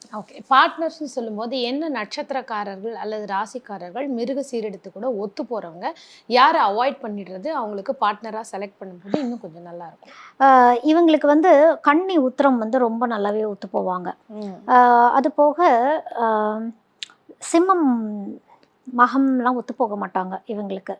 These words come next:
Speaker 2: ஏன்னா தாட் ப்ராசஸே கொஞ்சம் வேற மாதிரி இருக்கும். ஆஹ், மீனம் கொஞ்சம் ஒத்து போவாங்க இவங்களுக்கு. ஏன்னா இவங்க வந்து நல்லா பேசக்கூடியவங்க, மீனம் வந்து ரசிக்கக்கூடியவங்க. So, ஆஹ், இந்த மிதுனம் மிருகசீரிஷம்ல இருக்கவங்களுக்கு குடும்பம்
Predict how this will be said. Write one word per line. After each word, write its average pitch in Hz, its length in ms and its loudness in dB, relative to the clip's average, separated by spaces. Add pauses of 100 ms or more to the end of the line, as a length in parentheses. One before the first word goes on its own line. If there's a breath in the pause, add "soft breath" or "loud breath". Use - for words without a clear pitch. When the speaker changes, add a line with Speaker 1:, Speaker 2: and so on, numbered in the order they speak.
Speaker 2:
ஏன்னா 233 260 -2 (500 soft breath)
தாட் 277 240 2
ப்ராசஸே 262 460 0
கொஞ்சம் 220 280 -4
வேற 214 220 -2
மாதிரி 208 260 -6
இருக்கும். 190 300 -10 (840 loud breath)
ஆஹ், 226 540 2
மீனம் 339 440 4
கொஞ்சம் 247 320 -2
ஒத்து 214 200 -6
போவாங்க 190 400 0 (260)
இவங்களுக்கு. 214 400 -4
ஏன்னா 247 260 -2
இவங்க 220 260 -6
வந்து 269 240 -4
நல்லா 247 360 -2
பேசக்கூடியவங்க, 220 760 -2 (260)
மீனம் 277 380 -2
வந்து 240 340 -8
ரசிக்கக்கூடியவங்க. 208 800 -4 (460 loud breath)
So, 311 140 4 (260)
ஆஹ், 214 500 2
இந்த 220 160 -2
மிதுனம் 302 400 2
மிருகசீரிஷம்ல 269 640 0
இருக்கவங்களுக்கு 220 760 -2
குடும்பம் 349 400 0